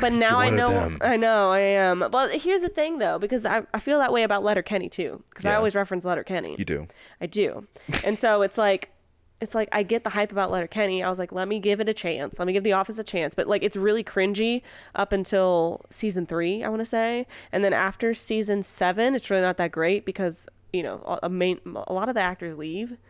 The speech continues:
Speaker 1: and they're
Speaker 2: Oh,
Speaker 1: trying
Speaker 2: yeah.
Speaker 1: to make it work. And you're like, "Okay, yeah." But so,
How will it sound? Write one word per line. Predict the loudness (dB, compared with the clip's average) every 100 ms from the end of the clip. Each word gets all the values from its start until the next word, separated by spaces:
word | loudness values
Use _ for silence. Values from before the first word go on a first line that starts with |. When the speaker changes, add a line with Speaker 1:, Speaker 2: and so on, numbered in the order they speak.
| -20 -20 _
Speaker 1:
and | -2
they're | 0
Speaker 2:
Oh, | 2
Speaker 1:
trying | 2
Speaker 2:
yeah. | 2
Speaker 1:
to |
make | 2
it | 0
work. | 2 2 2 -2
And | -2
you're |
like, | 0 -2 -6 _ _ -8
"Okay, | -8 -8 -14 -14 -16 -18 _ _ _
yeah." | -12 -10 -10 -14 -6
But | -4 -4
so, | -2